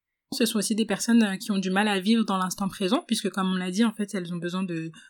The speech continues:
de, de tout contrôler, de tout prévoir, de tout anticiper, même dans le futur. Elles ont besoin de s'assurer que les gens respectent leurs engagements, parce que, euh, pour eux, l'idée d'être trahi est vraiment inacceptable. Et paradoxalement, ils ont beaucoup de mal à supporter, bah, l'autorité. Ils n'aiment pas les démonstrations de force, ils n'aiment pas être surveillés et contrôlés.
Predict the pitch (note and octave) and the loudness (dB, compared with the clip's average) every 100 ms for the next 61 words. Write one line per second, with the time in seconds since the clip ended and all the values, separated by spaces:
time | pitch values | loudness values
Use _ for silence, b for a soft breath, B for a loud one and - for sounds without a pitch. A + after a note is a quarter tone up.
0 | B - F3+ E3 E3 G3 G#3+ F3+ G3+ G3 | B -2 -2 -2 -6 -2 -2 0 0 2
1 | G#3+ G3 F#3+ A3 A3 A3 G3 G3+ G#3 F#3 | 2 0 -4 -6 -2 -2 0 2 2 -2
2 | F3 - A3 G3+ - G#3 - - A3+ A3 | -4 -4 0 0 0 -2 -2 0 4 4
3 | G#3 G3+ F3+ F3+ - A3 - A3 C#4+ - | 4 0 -4 -6 0 0 0 2 2 0
4 | B B B G3+ F3+ F#3+ F#3+ G#3 A#3 A3+ | B B B 0 0 0 0 4 4 2
5 | F#3 - G3+ G#3+ G#3 F3+ G3+ F#3+ G#3 - | -2 -2 -2 -2 -2 -2 -2 0 -2 0
6 | A3+ A#3+ G#3 F#3 F#3 F#3+ F#3 F3+ G3 C4+ | -2 0 2 0 -2 -4 -4 -2 0 0
7 | A3 - F3+ E3+ E3 F#3+ F3 G3 G3+ F3 | 0 -4 -4 -6 -6 -8 -2 0 2 0
8 | F3 F#3+ F#3 E3+ - - G3+ G#3 F3 E3 | -2 0 0 0 -4 -2 0 0 -2 -2
9 | F3+ A3 G#3+ G#3+ G3 - F3+ G3 A3 C#4 | -4 -2 4 4 4 -2 -4 2 4 2
10 | B B B - F3+ F3 F3+ F3+ - F#3 | B B B 0 2 4 2 0 0 0
11 | G3+ A#3 F#3 F3 G3 G3+ G3 G3+ F3 E3+ | 4 4 4 -2 0 2 4 2 0 -2
12 | F#3 F#3+ - A3 G3 F3+ F3 F3 F#3 F3 | -2 -4 -2 0 0 0 -2 0 -2 -2
13 | F3+ B3 C4 F#3+ F3 E3+ G3 G3 F3+ F3 | 0 0 2 0 0 0 2 2 0 -2
14 | E3+ - F3+ - E3+ - G3+ A3+ - G3+ | -6 -8 -6 -6 -8 -2 0 0 0 -2
15 | F3 D#3+ F#3+ F3+ E3+ - F3+ F#3 F#3+ F3 | 0 -2 0 0 -2 -6 -4 -4 -2 -2
16 | F3+ F3 - F3+ C#4 | -4 -8 -6 -2 -4